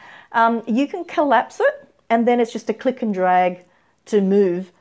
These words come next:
all of those slides around. It's been the best, um, feature, I thought, was, um, sections. You might find yourself stealing. <laughs>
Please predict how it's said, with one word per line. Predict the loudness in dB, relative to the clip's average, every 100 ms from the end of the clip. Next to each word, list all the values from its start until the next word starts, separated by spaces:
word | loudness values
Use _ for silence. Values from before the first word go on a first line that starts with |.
| _
all | 2 2
of | 2
those | 0 -2 -2
slides | -4 -2 -2 -4
around. | -6 -6 -6 -4
It's | -4 -4 -12 _ _ _ -2
been | -2 0
the |
best, | -2 -4 -6 -12 _ _ -12
um, | -10 -10 -16 -12 -4
feature, | -4 -4 -8
I | -8 -8
thought, | -6 -6 -6
was, | -12 -12
um, | -12 -12 -14
sections. | -10 -10 -10 -16 -18 -20 _ _ _ _ _ _ _ -20 -20 -20 -20 -20 _ _ _ _ _ _
You | -6
might | -2 0 0
find | -2 -2 0 2 -2
yourself | -2 2 2 2 -4 -20 -20 -20 -20 _ _ _ _ _ _
stealing. | -20 -6 -4 -2 -4 -6 -10 _ _ _ _ -20 -14
<laughs> | -14